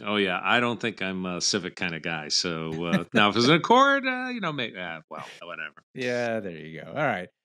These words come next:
Speaker 2: So, uh, the other one that was really cool is this, this really, really old British Jeep called the Land Rover. And
Speaker 1: Sure.
Speaker 2: man, they get this old, and I, I gotta be straight with you, Dave. I sorta lose me a little bit,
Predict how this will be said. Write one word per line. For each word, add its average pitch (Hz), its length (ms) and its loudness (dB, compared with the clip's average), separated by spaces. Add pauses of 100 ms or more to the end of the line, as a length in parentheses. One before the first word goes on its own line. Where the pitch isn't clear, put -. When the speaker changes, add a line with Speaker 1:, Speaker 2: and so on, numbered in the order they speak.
(160)
Speaker 2:
So, 196 240 4
uh, 170 220 0
the 190 120 4
other 240 120 2
one 190 180 0
that 139 120 0
was 127 140 -4
really 139 160 2
cool 143 240 2
is 120 100 -2
this, 135 220 -2 (160)
this 135 320 0
really, 196 380 0
really 185 260 0
old 147 480 -2 (1400)
British 165 360 4
Jeep 139 340 2 (100)
called 113 300 -2
the 104 80 -8
Land 107 480 -6
Rover. 85 400 -14 (240)
And 117 240 -2
Speaker 1:
Sure. 156 240 6 (920)
Speaker 2:
man, 156 180 2
they 220 120 2
get 220 200 2
this 180 240 2
old, 156 480 0 (200)
and 135 460 0 (100)
I, 95 200 -12 (180)
I 131 340 -4 (220)
gotta 135 300 -2 (220)
be 123 180 -2
straight 131 320 -4
with 113 140 -6
you, 101 80 -8
Dave. 98 300 -6
I 98 100 -8
sorta 117 400 -8
lose 104 460 -6
me 92 140 -10
a 85 80 -12
little 82 240 -14
bit, 85 200 -16